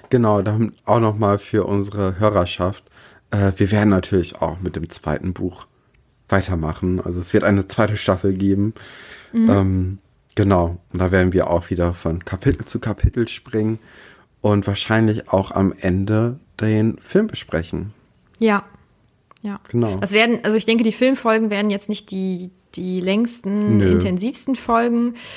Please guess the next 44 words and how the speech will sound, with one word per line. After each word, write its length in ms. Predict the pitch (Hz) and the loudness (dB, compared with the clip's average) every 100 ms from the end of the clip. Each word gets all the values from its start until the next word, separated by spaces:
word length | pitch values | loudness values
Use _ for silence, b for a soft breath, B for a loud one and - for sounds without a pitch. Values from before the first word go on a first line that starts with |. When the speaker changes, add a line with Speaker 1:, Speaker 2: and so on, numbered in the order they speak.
| B B B | B B B
Speaker 2:
aber 160 | 185 202 | 0 2
es 80 | 202 | 0
ist 120 | 190 | 0
ganz 220 | 185 180 | 0 0
nett 180 | 185 185 | 0 -2
so 120 | 180 | -4
als 180 | 156 170 | -4 -4
Abschluss 420 | - - - 185 | -6 -6 -4 -4
und 80 | 175 | -4
dann 120 | 170 | -6
hat 100 | 180 | -6
man 120 | 175 170 | -6 -6
einfach 280 | 180 170 | -6 -8
wirklich 260 | 180 196 - | -10 -10 -6
alles 220 | 185 185 | -4 -2
auch 180 | - 180 | -4 -6
gemacht. 460 | - 180 202 - - _ _ | -6 -6 -6 -8 -20 _ _
Ja. 300 | 185 170 - - B B | -6 -4 -6 -10 B B
Ich 80 | - | -4
weiß 160 | 196 247 | -2 0
nicht, 140 | 277 | 0
ob 80 | 226 | 0
es 140 | 240 - _ - | 0 -4 _ 0
euch 320 | 220 247 - | 2 2 2
allen 320 | 233 254 240 | 2 2 0
überhaupt 320 | 233 233 220 | 2 2 0
aufgefallen 400 | - - 240 233 226 | -2 -6 -4 -2 -2
ist, 100 | - | -2
wir 100 | 220 | -2
haben 140 | 226 | 0
in 80 | 214 | 2
den 120 | 208 | 2
letzten 280 | 202 - 294 | 2 -2 -2
beiden 240 | 247 233 | 0 0
Folgen 380 | 233 226 220 220 | 0 0 2 0
auch 160 | - 208 | -2 -2
immer 200 | 208 196 | 0 2
unsere 340 | 196 190 190 | 0 0 0
Lieblingspersonen 1300 | 190 233 - 262 240 - - 247 226 247 262 247 254 233 | 0 -2 -2 -4 -4 -6 -2 0 0 2 2 2 0 0
oder 280 | 202 202 | 0 0
Szene 420 | 202 - 269 277 240 | -2 0 2 2 0
und 120 | 233 | -2
so 120 | 233 | -4
besprochen. 540 | 220 - 220 233 233 | -6 -6 -2 -2 -2